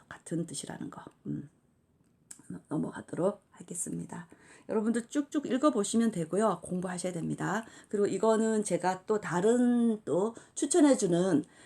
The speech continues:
어, 사이트와 연결해서 여러분들이 또 과제물을 내주셨으면 좋겠습니다. 자, 비슷한 표현에서 우리가 좀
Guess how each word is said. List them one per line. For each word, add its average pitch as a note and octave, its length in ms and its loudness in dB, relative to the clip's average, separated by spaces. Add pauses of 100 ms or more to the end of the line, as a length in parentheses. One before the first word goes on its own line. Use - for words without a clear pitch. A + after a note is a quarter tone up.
(240)
어, D#3 560 -6
사이트와 F3 600 2
연결해서 E3+ 540 0
여러분들이 D#3 560 0
또 D3+ 160 -2
과제물을 D#3 520 -2
내주셨으면 D3+ 600 -4
좋겠습니다. D3+ 520 -2 (400)
자, F3 160 -6
비슷한 D#4 360 6
표현에서 F3 960 8
우리가 E3 540 0
좀 D3+ 600 0